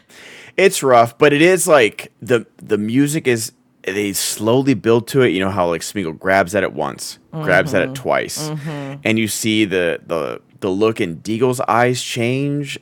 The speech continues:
Speaker 1: and
Speaker 2: Mm.
Speaker 1: and the fact that, like, maybe Deagle could have won the fight, but he couldn't let go of the ring, so he's fighting with one hand. And it's
Speaker 2: Oh, interesting.
Speaker 1: like, he, like, that's,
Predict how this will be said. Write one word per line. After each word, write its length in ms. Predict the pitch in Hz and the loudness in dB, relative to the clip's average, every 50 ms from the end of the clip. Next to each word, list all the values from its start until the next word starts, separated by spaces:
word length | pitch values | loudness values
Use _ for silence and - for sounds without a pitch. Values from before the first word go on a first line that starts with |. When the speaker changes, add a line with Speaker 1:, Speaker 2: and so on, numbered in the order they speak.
| _ - | _ -8
Speaker 1:
and 600 | - 90 87 85 - 78 78 78 151 - - 143 | -6 -4 -2 -2 -2 -4 -4 -6 -6 -8 -10 -12
Speaker 2:
Mm. 40 | 143 _ _ - - - - - - - | -14 _ _ -20 -20 -20 -20 -8 0 2
Speaker 1:
and 120 | 185 190 | 4 4
the 80 | 190 180 | 4 2
fact 380 | - - 214 202 220 254 - | 2 2 4 4 4 2 0
that, 160 | - 226 - | -2 -2 -2
like, 320 | - 143 151 - - - _ | 0 -4 -4 -4 -6 -16 _
maybe 420 | - 135 131 131 143 139 165 165 | -6 -4 -2 -2 -2 -2 -2 -6
Deagle 400 | 143 - 117 123 123 123 147 143 | -6 -4 -4 -4 2 2 0 0
could 140 | - - 156 | 0 -2 -2
have 160 | 135 107 92 | -2 -2 -2
won 160 | 98 107 113 | -2 -2 -2
the 80 | 120 113 | -2 -2
fight, 440 | - - - 92 90 113 131 127 131 _ | -4 -2 0 2 2 2 0 -2 -6 _
but 140 | - 110 - - | 0 0 0 0
he 220 | - 120 107 - _ _ | -6 -10 -10 -10 _ _
couldn't 480 | - - - 123 120 120 131 135 - | -14 -12 -4 -2 2 2 2 0 2
let 240 | 95 117 117 - - | 0 0 0 0 -2
go 160 | - 101 98 107 | -2 0 0 0
of 120 | 107 98 | 0 0
the 100 | 110 101 | -2 -2
ring, 320 | 92 82 95 90 101 117 120 | 0 0 -2 -2 -2 -2 -4
so 180 | 120 - 120 107 | -4 -4 -6 -6
he's 220 | 113 107 95 - | -6 -8 -10 -10
fighting 360 | - - 92 92 101 104 110 | -2 0 2 2 4 2 0
with 140 | 104 95 87 95 | -2 -2 -4 -6
one 280 | 92 92 87 92 101 | -4 -2 -2 -2 -2
hand. 640 | 104 98 90 101 85 82 82 82 104 120 135 147 175 170 - _ - - - - - - - - - - | -4 -6 -6 -4 -2 -2 -2 -2 -2 -2 -4 -4 -8 -12 -16 _ -20 -20 -20 -20 -20 -20 -20 -20 -8 -2
And 180 | 120 123 117 110 | 0 2 4 4
it's 200 | 110 104 107 - 165 | 4 4 2 0 0
Speaker 2:
Oh, 300 | 170 196 220 226 190 - - | 0 2 2 2 0 0 -2
interesting. 800 | 180 190 214 214 - - 233 196 170 165 - - - - - - | -2 -4 -4 -4 -4 -4 -4 -2 -2 -4 -8 -12 -14 -10 -2 0
Speaker 1:
like, 140 | 131 131 127 | 0 0 2
he, 200 | - 151 147 143 | 2 2 2 4
like, 360 | 101 127 127 120 110 - _ | 4 2 2 2 0 -4 _
that's, 480 | - 143 135 143 147 143 - - - | 2 4 4 4 4 2 2 -4 -4